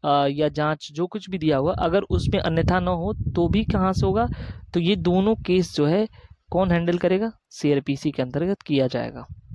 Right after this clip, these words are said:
ठीक है, ये याद रखना। ये four class two में बताया गया है, ठीक है। लेकिन एक चीज़ देखो, four class two की कुछ limitation भी है, ठीक है। क्या limitation है? अगर मान लो कि जो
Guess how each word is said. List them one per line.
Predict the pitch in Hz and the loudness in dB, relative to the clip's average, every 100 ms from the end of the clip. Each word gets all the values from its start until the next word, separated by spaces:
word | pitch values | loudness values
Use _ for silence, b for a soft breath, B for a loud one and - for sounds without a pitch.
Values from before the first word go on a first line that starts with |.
| - | -4
ठीक | 151 156 | -2 0
है, | 220 - B B B | 0 2 B B B
ये | - 147 | 2 2
याद | 131 123 | 4 2
रखना। | 123 - 127 - 123 B B B - - - | -2 -6 -10 -8 -8 B B B -12 -10 -4
ये | 104 190 | 2 2
four | - 180 156 | 2 0 0
class | 151 156 - - | 0 -2 -2 -4
two | 156 | -4
में | 147 175 | -2 -2
बताया | 190 147 123 | -2 -2 -2
गया | 117 113 | -4 -6
है, | - - - - | -10 -16 -16 -4
ठीक | 143 165 | -2 0
है। | 185 - B B B B - | -2 -4 B B B B 4
लेकिन | 170 196 240 247 - | 4 4 2 -4 -2
एक | 196 202 - | 0 0 0
चीज़ | 208 196 | 0 2
देखो, | 165 160 202 | 2 0 -2
four | 180 185 208 | 2 2 4
class | 190 180 175 | 4 2 2
two | 185 | -4
की | 190 | -4
कुछ | 208 202 - | -4 -2 2
limitation | 170 160 156 143 160 147 | 2 2 2 0 -2 -2
भी | 127 | -2
है, | 123 123 - - - - - | -2 -4 -8 -14 -16 -14 -6
ठीक | 131 | -2
है। | 175 160 B B B B B | 2 2 B B B B B
क्या | - - 180 | 2 2 4
limitation | 180 190 190 185 190 180 | 4 4 2 0 -2 -4
है? | - | -2
अगर | 165 180 | 0 0
मान | 180 180 | 0 0
लो | 185 | -2
कि | 185 190 | -4 -6
जो | 160 226 | -6 -6